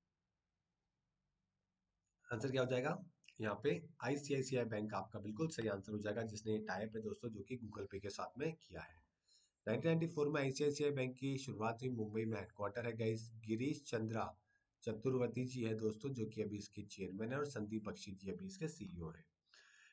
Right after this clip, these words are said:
निरंजन बनोडकर को dash के नए सीएफ़ओ के रूप में नियुक्त किया गया है। मुख्य वित्तीय अधिकारी, chief financial officer दोस्तों, जो निरंजन जी को बनाया गया है, वो यस बैंक के हैं, जो कि बनाया गया है।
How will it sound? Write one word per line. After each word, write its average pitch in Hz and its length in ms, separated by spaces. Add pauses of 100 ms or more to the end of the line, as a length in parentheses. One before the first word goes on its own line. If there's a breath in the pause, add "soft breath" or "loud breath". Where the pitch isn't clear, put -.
(160 loud breath)
निरंजन 165 640 (140)
बनोडकर 143 640
को 143 280
dash 123 440
के 143 160
नए 113 420
सीएफ़ओ 156 840
के 147 200
रूप 110 260
में 123 100
नियुक्त 107 380 (100)
किया 92 180
गया 95 180
है। 101 100
मुख्य 131 540
वित्तीय 127 480
अधिकारी, 101 680 (480 loud breath)
chief 165 180
financial 127 560
officer 120 460
दोस्तों, 117 360
जो 120 180
निरंजन 110 580
जी 110 120
को 107 140
बनाया 95 300
गया 123 140
है, 123 80
वो 127 160 (100)
यस 143 260
बैंक 117 240
के 123 100
हैं, 110 180
जो 110 100
कि 113 200
बनाया 95 360
गया 85 240
है। - 260